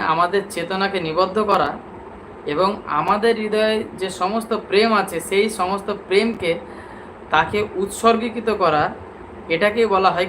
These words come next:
কৃষ্ণ ভাবনামৃত। আমরা এই কৃষ্ণ ভাবনামৃত আন্দোলনের সূচনা করেছি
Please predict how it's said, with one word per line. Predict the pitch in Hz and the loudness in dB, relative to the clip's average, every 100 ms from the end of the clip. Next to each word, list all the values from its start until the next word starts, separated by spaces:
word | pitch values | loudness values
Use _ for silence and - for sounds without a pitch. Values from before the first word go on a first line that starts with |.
| 180 | -4
কৃষ্ণ | 170 - 196 151 | -10 -6 -6 -2
ভাবনামৃত। | 135 143 135 131 120 - - - - - - - - - - 143 | -2 -2 -4 -4 -8 -10 -14 -16 -18 -16 -16 -14 -14 -14 -6 0
আমরা | 160 190 208 - 185 | 2 4 4 4 0
এই | 185 180 | -2 -4
কৃষ্ণ | 180 214 208 | -8 -4 -2
ভাবনামৃত | 180 185 190 190 185 202 - 156 | 0 0 -2 -2 -2 -2 -2 -4
আন্দোলনের | 160 165 175 170 - | -4 -4 -4 -8 -8
সূচনা | 147 165 180 180 | -8 -4 -2 -2
করেছি | 185 185 | -2 -2